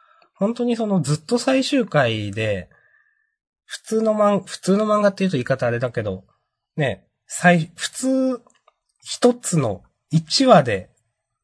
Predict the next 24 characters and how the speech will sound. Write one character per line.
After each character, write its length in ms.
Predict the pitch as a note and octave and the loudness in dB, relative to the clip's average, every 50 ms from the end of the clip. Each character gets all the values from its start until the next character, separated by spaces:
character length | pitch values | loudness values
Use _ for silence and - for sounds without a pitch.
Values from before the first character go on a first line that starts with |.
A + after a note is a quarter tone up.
| _ _ _ _ _ _ - | _ _ _ _ _ _ -4
回 220 | - E3+ D#3 D3+ D3 | 0 2 2 2 2
収 260 | - - D#3 D#3 D3+ | -2 -2 -2 -2 -2
す 160 | - - D3+ | -2 -4 -4
る 100 | D3 D3+ | -4 -4
伏 300 | D3+ - - - - D#3 | -4 -6 -8 -10 -10 -6
線 340 | - - D#3+ D#3 D#3 D3 C#3 | -2 0 0 0 0 0 -2
を 80 | D3 | -6
丁 400 | D3+ - - F3+ F3+ F#3 G3+ G3+ | -6 -6 -4 -4 -4 -4 -6 -4
寧 260 | G3 F#3+ F#3 F3+ F3 F3 | -2 -2 0 0 0 0
に 160 | E3+ E3+ E3 | -2 -2 -4
丁 320 | - - A3 G#3+ A3 A3+ G#3+ | -6 -8 -8 -6 -6 -6 -6
寧 280 | A3 G#3 G#3 G3+ G3 | -6 -6 -4 -4 -2
に 140 | G3 G#3 G3+ | -2 -4 -6
回 280 | - - - F#3 E3 D#3+ | -6 -2 0 0 0 0
収 280 | - - - E3 E3 | 0 -2 -2 0 0
し 100 | D#3+ - | -2 -2
て 140 | - - E3 | -4 -4 -4
い 40 | D#3 | -4
っ 40 | - | -4
て 300 | - _ _ - - A#2+ | -6 _ _ -10 -8 -6
る 180 | A#2+ B2 C3+ | -6 -6 -8
感 320 | - - - C#3 C3+ C3 B2 | -10 -8 -6 -6 -6 -6 -6
じ 100 | C3 B2 | -8 -6
が 320 | C3 C#3+ C3+ A2+ F2 - | -4 -2 -2 -2 -2 -6